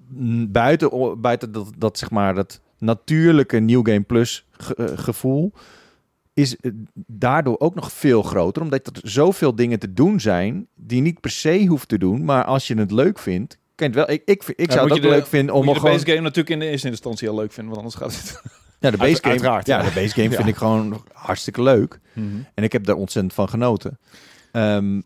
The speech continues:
Speaker 1: dus ik, ja, toen ik hem uit had gespeeld, meestal dan, dan klets ik die games aan de kant en dan is het klaar. Eh, maar in dit geval dacht ik wel van, oh, wa-, eh,
Speaker 2: Hmm.
Speaker 1: oké,
Speaker 2: Maar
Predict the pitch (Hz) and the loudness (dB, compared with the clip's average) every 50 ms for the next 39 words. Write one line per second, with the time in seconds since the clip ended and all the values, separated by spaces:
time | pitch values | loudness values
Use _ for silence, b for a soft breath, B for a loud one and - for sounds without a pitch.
0 | _ _ - 120 120 117 - - - 95 127 135 131 101 73 110 - - 139 135 | _ _ -4 -4 -4 -4 -4 -10 -10 -6 -2 -2 0 0 -2 -2 -2 0 0 0
1 | 123 135 113 104 147 160 - 135 - - - - 110 104 101 107 113 117 127 - | 0 0 0 2 0 0 0 -2 -4 -6 -4 0 0 0 2 2 2 2 2 2
2 | - 117 104 104 104 98 98 95 - - 60 - 95 95 - _ - 135 127 117 | 0 0 0 0 0 0 -2 -4 -6 -10 -12 -10 -10 -10 -8 _ -2 0 0 0
3 | - - - 107 95 107 101 98 110 107 107 107 - 107 101 - - 127 104 92 | 0 -2 -6 -6 -4 -4 0 2 2 2 2 2 0 0 0 0 0 0 0 0
4 | 90 - 98 98 95 101 - - - 120 90 73 85 123 139 _ b b b b | -2 -4 -4 -4 -4 -6 -6 -4 -2 -2 -2 -2 -4 -8 -10 _ b b b b
5 | b b b b b b _ 107 101 95 95 92 90 92 92 107 104 95 110 127 | b b b b b b _ -2 0 0 2 2 0 0 0 0 0 0 0 -2
6 | - - - - 78 73 78 78 80 - - - - 85 80 - - - - 156 | -2 -4 -4 -4 -2 -2 -2 -4 -8 -8 -10 -10 -10 -10 -10 -10 -10 -8 -6 -6
7 | 170 175 170 165 135 85 78 127 156 143 127 131 - - 131 143 175 185 185 190 | -6 -6 -6 -6 -8 -8 -8 -8 -8 -8 -8 -10 -12 -12 -10 -8 -8 -8 -8 -8
8 | 190 196 196 190 185 185 180 - - 143 160 143 180 | -8 -8 -8 -8 -8 -8 -10 -10 -10 -4 0 2 2